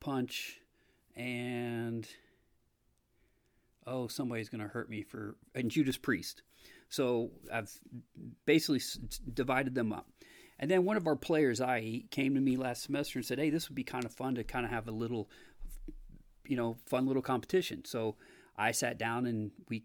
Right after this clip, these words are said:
c-, I came up with an idea. So the,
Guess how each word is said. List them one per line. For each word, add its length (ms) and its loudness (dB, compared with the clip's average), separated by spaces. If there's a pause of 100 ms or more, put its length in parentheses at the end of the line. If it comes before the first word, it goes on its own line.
c-, 160 -20
I 80 0
came 300 0
up 180 -4
with 160 -2
an 100 -2
idea. 460 2
So 360 -4 (400)
the, 120 2